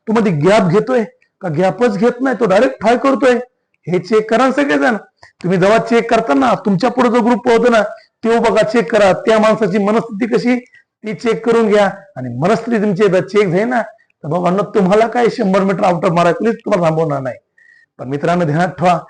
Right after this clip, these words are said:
आपल्याला जे काय शंभर मीटर on your mark set आणि गो म्हणला तो, की समजून घ्यायचो हा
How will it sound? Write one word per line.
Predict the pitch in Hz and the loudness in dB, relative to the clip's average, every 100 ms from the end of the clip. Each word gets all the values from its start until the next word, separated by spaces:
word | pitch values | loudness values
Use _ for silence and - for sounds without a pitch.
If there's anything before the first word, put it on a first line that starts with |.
| _ _ | _ _
आपल्याला | 143 151 180 185 185 175 - - 123 | -4 -2 2 2 2 -2 -12 -12 -8
जे | |
काय | 151 226 208 165 - 190 | 0 2 2 -2 -4 -2
शंभर | 190 180 | 0 2
मीटर | 185 165 170 - _ 151 | 2 2 0 -4 _ 0
on | |
your | 185 214 | 2 4
mark | 190 220 247 - - | 4 2 2 -4 -2
set | 254 208 - _ | 0 0 -6 _
आणि | - 262 | -4 0
गो | 175 208 240 | 2 4 4
म्हणला | 247 240 | 4 2
तो, | 190 233 196 - _ - | 2 2 0 -4 _ -4
की | 185 | -2
समजून | 202 208 233 | 0 2 2
घ्यायचो | 202 220 202 202 | 4 2 2 0
हा | - 196 226 | 2 2 2